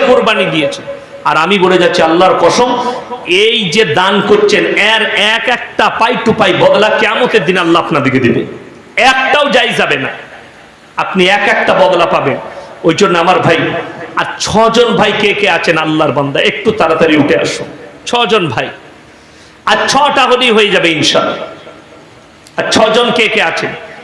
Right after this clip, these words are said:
আল্লাহ মাল দিয়েছে, দিয়েছেন, আবার দেন, পরকালের জন্য দেন, সন্তানের জন্য দেন, নিজের স্ত্রীর জন্য দেন।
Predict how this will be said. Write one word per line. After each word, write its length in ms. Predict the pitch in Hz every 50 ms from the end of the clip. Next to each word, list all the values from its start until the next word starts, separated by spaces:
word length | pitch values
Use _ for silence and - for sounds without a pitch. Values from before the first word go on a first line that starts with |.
| - - -
আল্লাহ 240 | 147 151 156 160
মাল 200 | 160 160 180 185
দিয়েছে, 480 | 165 160 202 202 202 - - - - - - - - - - 143 131
দিয়েছেন, 460 | 147 233 277 277 262 - 240 220 180 - -
আবার 240 | - 208 208 240 240 240 240 247
দেন, 280 | 220 185 147 - - - - - - - - - - - - - - - - - - - - - - -
পরকালের 540 | 170 165 170 185 - 196 185 175 180 175 170
জন্য 280 | - 190 185 175 170
দেন, 280 | 165 - 156 147 - - - - - - - - - - -
সন্তানের 720 | - - - - 220 220 214 214 254 269 269 269 269 269
জন্য 260 | - 254 233 220 214
দেন, 280 | 202 147 175 165 139 135 - - - - - - - - - -
নিজের 500 | - 135 147 156 147 180 180 170 170 180 180 -
স্ত্রীর 420 | - 185 - - 254 240 185 -
জন্য 320 | - 226 202 185 180 180
দেন। 260 | 156 131 147 139 -